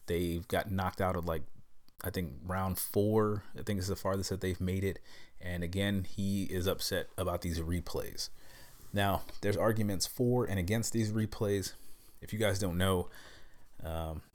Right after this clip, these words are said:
F A Cup is a knockout tournament, but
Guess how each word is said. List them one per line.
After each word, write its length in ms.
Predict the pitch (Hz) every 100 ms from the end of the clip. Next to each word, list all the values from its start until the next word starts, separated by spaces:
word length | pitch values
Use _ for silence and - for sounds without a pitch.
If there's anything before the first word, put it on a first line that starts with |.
| -
F 140 | 101
A 60 | 110
Cup 320 | - 104 -
is 160 | 95 85
a 80 |
knockout 480 | 80 90 95 95 87 - -
tournament, 560 | - 101 101 101 101 - - - 87
but 460 | 85 107 92 -